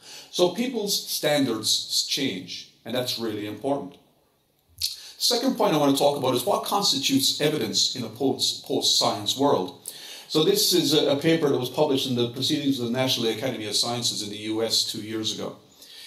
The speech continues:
And, um, what it was was an analysis of Twitter, a, um, a half a million tweets, and how they were shared and what, what factors, um, evo-, in, were involved in them being shared.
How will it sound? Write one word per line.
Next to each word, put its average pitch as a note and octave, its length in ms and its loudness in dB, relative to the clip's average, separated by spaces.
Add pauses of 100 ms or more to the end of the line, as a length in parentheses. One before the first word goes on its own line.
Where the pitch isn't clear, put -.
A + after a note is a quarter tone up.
(140)
And, A#2+ 480 2
um, B2+ 360 2
what D#3+ 200 4
it - 80 0
was C#3 380 4
was A2+ 140 -4
an A#2 100 0
analysis B2+ 560 2
of - 180 -8
Twitter, C3 340 -2 (360)
a, G#2+ 380 -4
um, A2 300 -2
a A#2+ 180 -2
half D3 320 2
a C3 40 0
million A#2 520 0 (260)
tweets, - 720 -2 (160)
and A#2 120 -8
how C3 220 2
they A#2 120 0
were A2+ 140 0
shared A#2 480 2
and G2 100 -8
what, A#2+ 200 2 (180)
what B2 420 0
factors, A2+ 640 -2
um, A2 360 -4
evo-, A#2+ 320 0
in, A#2 160 -4
were A2+ 120 0
involved A#2 520 2 (320)
in G#2+ 180 -10
them A2+ 160 -6
being G2+ 220 -6
shared. A2+ 440 0